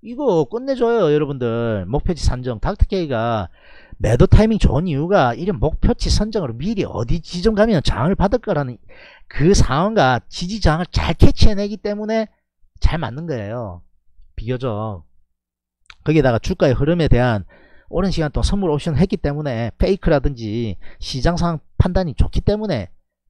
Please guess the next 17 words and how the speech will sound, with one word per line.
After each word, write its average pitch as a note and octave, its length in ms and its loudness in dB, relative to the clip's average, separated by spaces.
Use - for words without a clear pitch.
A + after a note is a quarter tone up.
비교적 C3 420 -4
잘 - 180 0
맞는 G2+ 260 -12
겁니다. A#2 320 -10
누구한테 C#3+ 400 -4
내놔도 C3+ 420 -4
안 F2 200 -4
부끄러워요, G#3+ 500 0
솔직히. G#2+ 680 -10
솔직히 - 480 -10
안 F2+ 160 -14
부끄러워요. F#2+ 560 -14
이 B3 120 -8
하락장에 F#3+ 540 -2
그 - 120 -6
정도 G#3+ 300 -2
확률이면 G#3+ 640 -8